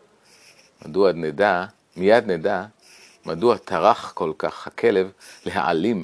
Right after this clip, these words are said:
את הפחד שבליבו. מסביב למכרה העתיק התפשט יער גדול ועבות. שהיה ידוע היטב לכל תושבי הסביבה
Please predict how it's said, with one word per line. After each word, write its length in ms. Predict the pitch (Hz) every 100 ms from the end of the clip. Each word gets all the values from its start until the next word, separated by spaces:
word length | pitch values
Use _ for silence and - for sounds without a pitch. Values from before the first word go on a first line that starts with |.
| -
את 140 | - 95
הפחד 520 | - 127 - 73 76
שבליבו. 600 | - 80 82 82 110 - _ _ _ _ _ _ _ _ _ _ _ _ _ - - - -
מסביב 400 | 151 165 185 175
למכרה 460 | 147 120 - 113 131
העתיק 480 | 98 - - 135 - - - - -
התפשט 540 | - 107 - 139 -
יער 420 | 98 113 85 85
גדול 520 | 85 95 87 110 123 104
ועבות. 680 | 101 82 76 - - - _ _ - - _
שהיה 460 | - 85 85 98 98
ידוע 440 | 95 90 110 127
היטב 520 | 101 95 95 127 120 92
לכל 340 | 90 - 127
תושבי 400 | 117 110 95 110
הסביבה 540 | 101 - 95 82 80